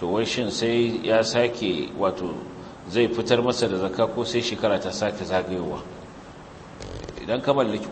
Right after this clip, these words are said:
kuɗi ya kai nisabin zakka, to daga lokacin da ya cika nisabi,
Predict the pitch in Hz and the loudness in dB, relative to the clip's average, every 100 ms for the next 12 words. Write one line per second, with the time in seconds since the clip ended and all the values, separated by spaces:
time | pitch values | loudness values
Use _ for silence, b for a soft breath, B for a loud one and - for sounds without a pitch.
0 | - 123 127 123 123 - - - 117 127 | -8 -2 0 0 -2 -8 -8 -2 -2 2
1 | 127 110 - 123 120 110 98 - 131 131 | 0 0 2 2 2 0 -2 -2 2 2
2 | 127 - - - - - - - - - | 2 -2 -12 -16 -16 -16 -16 -16 -16 -16
3 | - - - - 107 98 95 107 143 143 | -16 -18 -18 -10 -6 -4 0 2 2 0
4 | - 131 117 113 123 - 95 90 113 110 | -2 0 0 0 -2 0 0 2 2 2